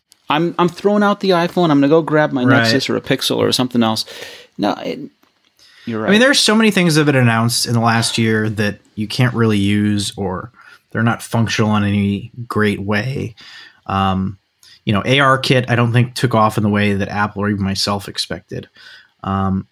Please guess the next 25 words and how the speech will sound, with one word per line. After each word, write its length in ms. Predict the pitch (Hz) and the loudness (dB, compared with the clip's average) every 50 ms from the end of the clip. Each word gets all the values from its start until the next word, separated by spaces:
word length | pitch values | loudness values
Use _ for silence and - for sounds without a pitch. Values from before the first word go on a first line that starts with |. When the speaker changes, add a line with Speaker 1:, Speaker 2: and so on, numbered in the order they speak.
| _ _ _ - | _ _ _ -4
Speaker 2:
that's 140 | 120 117 | -2 2
not 120 | 120 123 117 | 2 2 2
to 60 | - | 2
say 140 | - 131 117 | 2 2 2
it's 120 | 104 95 | 0 -2
bad. 440 | - - 170 113 120 127 127 123 104 | -2 -2 0 2 2 2 2 2 2
It's 200 | 104 101 - - | 0 -2 -4 -4
just, 420 | - - 113 104 - - - - _ _ _ _ _ _ | -2 -2 -2 -2 -2 -4 -6 -8 _ _ _ _ _ _
you 120 | - 107 | -8 -6
know, 240 | 101 95 92 92 92 | -6 -4 -4 -6 -6
it, 140 | - - - | -8 -8 -8
it's 260 | - 107 101 - - | -6 -6 -4 -2 0
not, 320 | 117 110 104 104 98 - _ _ _ - - - - _ _ _ _ | 0 2 2 0 -2 -6 _ _ _ -20 -20 -20 -20 _ _ _ _
um, 400 | 107 104 101 101 101 98 95 110 | -6 -4 -2 -2 -2 -2 -4 -4
the, 120 | 107 - - - | -6 -8 -10 -14
the, 340 | - - 110 110 110 101 - | -12 -6 -2 -2 -2 -2 -2
the 120 | - 120 117 | -4 -4 -4
killer 320 | - - 139 131 123 120 | 0 0 2 4 4 4
apps 320 | 113 107 110 110 110 - | 4 2 2 0 -2 -2
are 80 | - 107 | -4 -2
not 200 | 104 104 101 - | -2 -4 -4 -6
quite 260 | - - 104 101 98 | -6 -6 -4 -4 -4
there 180 | - - 67 - | -6 -8 -8 -8
yet. 200 | - 60 57 - _ _ _ - - - - _ _ _ - | -8 -10 -12 -14 _ _ _ -20 -20 -20 -20 _ _ _ -2
Um, 580 | 110 110 113 110 110 107 104 104 101 98 - | 0 2 2 2 2 2 2 0 0 -2 -4